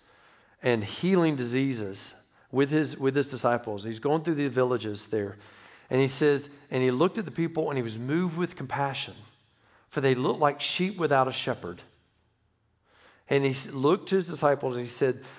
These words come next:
"Because of this reality, pray to the, the God, God of the harvest that he may send more workers or more shepherds to the flock." So are you praying?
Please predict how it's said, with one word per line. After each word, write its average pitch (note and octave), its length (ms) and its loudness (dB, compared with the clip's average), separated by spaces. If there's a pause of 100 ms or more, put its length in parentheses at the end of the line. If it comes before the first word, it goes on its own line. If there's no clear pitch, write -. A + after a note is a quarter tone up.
"Because G3 560 2
of G3 100 2
this F#3 220 0
reality, E3 500 2 (540)
pray G3 480 4
to F3+ 300 0
the, C#3 160 2
the C3+ 180 0
God, C#3+ 480 4
God C#3+ 200 6
of E3+ 80 0
the D#3 60 0
harvest B2+ 540 -4
that B2 120 -4
he C#3+ 140 -4
may D#3+ 220 -2
send D3 460 -8
more D#3 260 -2
workers C#3 680 -2
or D#3 100 4
more D#3 200 2
shepherds B2 600 -2
to - 120 -6
the A#2 100 -4
flock." A2 520 -4 (960)
So D#3 200 2
are E3 200 4
you A3+ 180 0
praying? D3+ 520 2